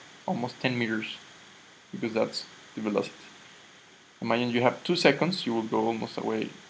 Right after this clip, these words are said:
twenty meters, and so on. So that's a lot. And we're done, guys. You want to check more problems of this type, please go and check out the website right here. Go to courses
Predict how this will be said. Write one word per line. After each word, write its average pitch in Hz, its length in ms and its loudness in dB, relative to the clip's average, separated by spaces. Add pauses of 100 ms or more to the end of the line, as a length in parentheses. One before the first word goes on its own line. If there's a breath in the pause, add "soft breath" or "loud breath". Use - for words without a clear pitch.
(220)
twenty 120 380 0 (500)
meters, 131 480 -2
and 120 160 0
so 127 200 10
on. 98 120 2 (340)
So 120 140 2
that's - 560 12 (480)
a 101 140 10
lot. 110 240 8 (2000)
And 107 140 6
we're 120 80 8
done, 143 240 10
guys. - 380 0 (1700)
You 131 140 6
want 175 200 10
to 147 60 -2
check - 220 4
more 156 160 8
problems 156 540 12
of 131 120 -4
this 139 120 6
type, 135 360 8 (300)
please 117 300 -4
go 117 400 4
and 113 120 -4
check - 200 0
out 117 260 6
the 113 360 0
website 120 360 4
right 117 180 4
here. 165 300 8 (880)
Go 127 140 2
to 127 80 0
courses 135 500 6